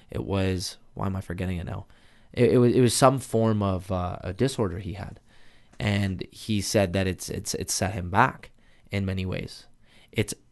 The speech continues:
made him want to do something. Um,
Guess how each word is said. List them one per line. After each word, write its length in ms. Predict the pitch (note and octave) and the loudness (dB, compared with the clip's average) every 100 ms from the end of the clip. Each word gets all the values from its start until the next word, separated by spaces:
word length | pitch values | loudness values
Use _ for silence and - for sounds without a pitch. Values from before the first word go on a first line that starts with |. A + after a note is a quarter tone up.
| - | -2
made 400 | G#2+ G#2 B2 A#2+ | 2 6 6 4
him 400 | G2+ G#2 G2 F#2+ - - - | 2 2 2 -2 -6 -20 -8
want 340 | G#2 A2+ C3 | 4 6 8
to 100 | D3+ | 4
do 160 | A#2+ G#2+ | 2 2
something. 560 | - F#2+ F2+ F#2 B2 - - - - - - - | 2 -4 -2 -4 -4 -8 -14 -12 -12 -14 -20 -8
Um, 320 | G2+ G2+ F#2+ | -2 0 -2